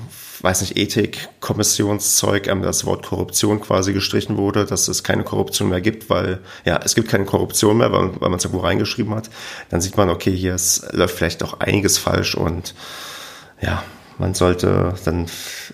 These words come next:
s-, weiterhin ho-, der kritische Kunde sein und nicht einfach alles irgendwie wahllos, ähm,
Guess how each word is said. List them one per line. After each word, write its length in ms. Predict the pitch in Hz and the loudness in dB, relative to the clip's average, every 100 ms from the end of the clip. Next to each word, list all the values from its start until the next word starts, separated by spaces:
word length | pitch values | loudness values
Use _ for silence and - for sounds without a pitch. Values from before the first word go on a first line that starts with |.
| - | -16
s-, 300 | - - - - 50 - | -10 -10 -10 -18 -18 -6
weiterhin 520 | 104 101 113 101 95 | 2 2 4 4 2
ho-, 80 | - - - - | -2 -8 -20 -16
der 300 | 101 98 - | -2 -2 0
kritische 640 | - 117 104 - 98 98 | 0 2 4 4 4 2
Kunde 340 | - 110 101 | 2 2 2
sein 200 | 90 87 87 | 2 0 0
und 80 | |
nicht 120 | 92 85 | 0 0
einfach 240 | 82 80 | 0 -2
alles 340 | - 92 92 | -2 -2 -2
irgendwie 500 | - 95 - 95 92 - - - - | -2 -6 -6 -4 -4 -6 -16 -18 -8
wahllos, 500 | 85 92 87 87 - | 0 2 2 2 0
ähm, 420 | - 85 85 90 | 0 0 -2 -4